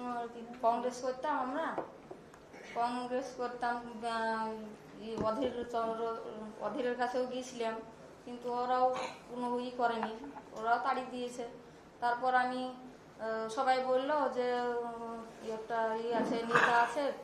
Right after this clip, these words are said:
তন্ময় বিশ্বাস, বিজেপির নেতা, ওনার কাছে যান, তাইলে আপনারা সাহায্য পেতে পারেন। তাই ওনার কাছে গিয়েছিলাম,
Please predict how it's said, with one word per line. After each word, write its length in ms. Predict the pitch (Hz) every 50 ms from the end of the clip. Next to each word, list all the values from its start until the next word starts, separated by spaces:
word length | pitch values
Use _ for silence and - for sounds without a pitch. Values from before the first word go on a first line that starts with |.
| - - - - - - - -
তন্ময় 340 | 226 226 226 226 220 226 226
বিশ্বাস, 480 | 220 240 233 - - 214 202 185 - - - - - - - -
বিজেপির 400 | 208 214 208 233 233 226 247 226
নেতা, 400 | 233 233 233 - 320 - - - - - - - - - - - -
ওনার 200 | 233 233 233 233
কাছে 320 | 233 226 226 - 247 220
যান, 280 | 208 254 285 302 294 262
তাইলে 320 | 247 220 220 226 233 233
আপনারা 500 | 226 226 226 220 220 220 226 226 240 247 -
সাহায্য 340 | - 226 226 220 208 220 233 226
পেতে 200 | 254 240 - 254
পারেন। 240 | 220 233 226 226 247 269 285 - - - - - - - -
তাই 260 | 247 240 240 247 254
ওনার 200 | 247 240 233 240
কাছে 220 | 240 233 - 262
গিয়েছিলাম, 540 | 226 214 233 247 233 - 262 269 302 294 277